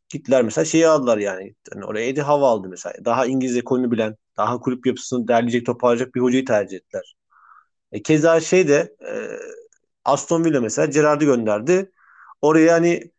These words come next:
ya-, yerli bulamadılar muhtemelen. Oradan İngiliz bir hoca bulamadıkları için en azından bari burada denenmiş bir hoca olarak Unai Emery getirdiler yani. Yine hani bilinmiş bir hoca getirdiler. Bizde de yapılır ya mesela hani yabancı bir hoca başarılı olmuşsa biraz,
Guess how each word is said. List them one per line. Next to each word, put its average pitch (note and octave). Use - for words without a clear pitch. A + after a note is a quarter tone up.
ya-, C#3+
yerli D#3
bulamadılar D#3+
muhtemelen. A#2
Oradan B2+
İngiliz C3
bir C3
hoca C3+
bulamadıkları C3+
için D3
en D#3
azından E3
bari D#3+
burada D#3
denenmiş D#3
bir D#3
hoca C#3
olarak E3+
Unai E3+
Emery F3+
getirdiler A2
yani. G2+
Yine D#3
hani A#2
bilinmiş D#3+
bir E3
hoca D#3+
getirdiler. A2+
Bizde B2+
de C3+
yapılır D3+
ya C#3
mesela A#2
hani A2+
yabancı B2
bir B2+
hoca B2
başarılı C3
olmuşsa C3
biraz, D#3